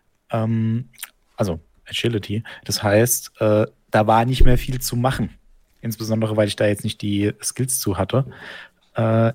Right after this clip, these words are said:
ich finde es tatsächlich aber trotzdem sehr schön, weil das relativ einfach zu verstehen ist und dadurch, dass man durch das, äh,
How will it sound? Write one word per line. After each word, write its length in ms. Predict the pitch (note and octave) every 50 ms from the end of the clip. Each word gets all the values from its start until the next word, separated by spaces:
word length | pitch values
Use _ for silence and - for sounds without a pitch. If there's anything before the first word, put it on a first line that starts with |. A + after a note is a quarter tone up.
| _ _ _
ich 140 | - - -
finde 200 | - F#3 G3+ A#3
es 100 | - -
tatsächlich 420 | - D#3+ - - D#3+ D3+ D#3 D3+
aber 160 | D3+ C3+ B2+
trotzdem 360 | - - - C3+ - - C3 A#2+
sehr 180 | A2+ A2 G#2+
schön, 360 | - - - A#2+ C#3+ F#3 C#4+ - _ _ _ _ _ -
weil 140 | - A2 A2
das 240 | A2+ - - -
relativ 380 | - G#2+ G#2+ G#2 - - - -
einfach 280 | - A#2 A2 - A2+ -
zu 120 | - -
verstehen 440 | - A2 G2 - - C#3 D3+ D#3+ E3+
ist 200 | F3 F3 E3+ -
und 420 | E3+ - B2 A#2+ A#2+ A#2 - - - - - _ _ _ _ _ _ _ _ -
dadurch, 400 | - A2 B2 C#3+ C#3 D3 D3 C3+ -
dass 180 | A#2 A2+ -
man 140 | A#2+ A#2 A#2
durch 180 | A2 A2+ A2 -
das, 200 | - A2 - -
äh, 280 | - A2 A2 G#2+ G#2+